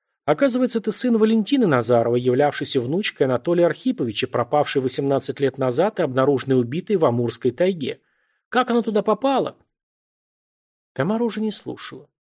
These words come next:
Она прикрыла лицо руками и боялась вдохнуть воздух в себя. Грудь разрывала от несправедливости, обрушившейся на нее тогда, когда зарождавшееся чувство влюбленности оказалось похороненным под обломками счастья.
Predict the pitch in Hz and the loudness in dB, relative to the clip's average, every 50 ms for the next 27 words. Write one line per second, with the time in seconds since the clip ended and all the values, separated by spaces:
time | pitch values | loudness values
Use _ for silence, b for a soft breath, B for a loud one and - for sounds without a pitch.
0 | _ _ _ _ _ _ _ _ _ - 139 143 143 135 - 147 143 127 - 143 | _ _ _ _ _ _ _ _ _ 0 2 2 2 2 2 2 0 0 2 2
1 | 139 131 131 131 131 131 - - 139 131 131 127 - - 202 220 220 214 190 156 | 2 4 4 4 2 0 0 -2 0 0 0 -2 -2 -2 -2 0 -2 -2 -2 -2
2 | 156 156 170 175 170 160 143 147 139 143 151 147 - 175 156 151 160 151 156 151 | -2 0 0 0 0 0 -2 0 2 2 2 2 2 -4 -8 -6 -4 0 2 2
3 | 143 131 127 131 - - - - 170 139 117 - - - _ _ _ _ _ _ | 2 2 0 -4 -6 -4 -6 -4 -4 -4 -4 -6 -6 -12 _ _ _ _ _ _
4 | 147 190 269 269 262 240 208 185 196 196 202 208 214 214 214 202 202 202 208 190 | -2 0 0 2 2 0 0 2 0 0 0 0 0 0 0 -2 -2 -2 -4 -4
5 | - - 196 190 190 196 180 185 208 247 247 196 131 - - - 131 117 117 127 | -4 0 0 0 0 0 -2 -2 -2 -2 -2 -2 -4 -6 -4 -2 -2 -2 0 2
6 | 165 190 - - 160 - - 156 143 - - 143 139 143 143 139 131 127 - 139 | 0 0 0 -2 -4 -4 -4 -4 -4 -4 -4 -4 -2 -2 0 0 -2 0 0 0
7 | 123 123 123 135 190 220 - 160 139 131 131 127 127 131 131 135 120 127 143 135 | 0 2 2 0 0 0 0 -2 0 2 2 2 4 4 2 2 0 0 0 0
8 | 131 - - - 127 123 - 131 - - - 160 - - - 135 127 131 123 113 | 0 0 -2 -4 -4 -4 -4 -4 -6 -6 -6 -6 -6 -4 -2 0 2 2 2 2
9 | 120 143 180 208 220 - - - 123 - - 127 117 139 156 160 147 - - 131 | 2 2 2 2 -2 -2 -2 -2 -2 0 0 0 2 2 2 2 0 0 -4 -6
10 | - - 139 127 127 135 151 175 180 185 180 160 - 147 131 123 117 120 123 127 | -4 -2 -2 2 2 4 4 2 2 0 -2 -2 -2 0 0 2 2 4 2 2
11 | 120 117 117 143 180 202 - - - 160 143 - - - - 147 147 | 2 0 -2 -4 -4 -2 -2 -2 -2 -2 -4 -4 -8 -10 -10 -10 -10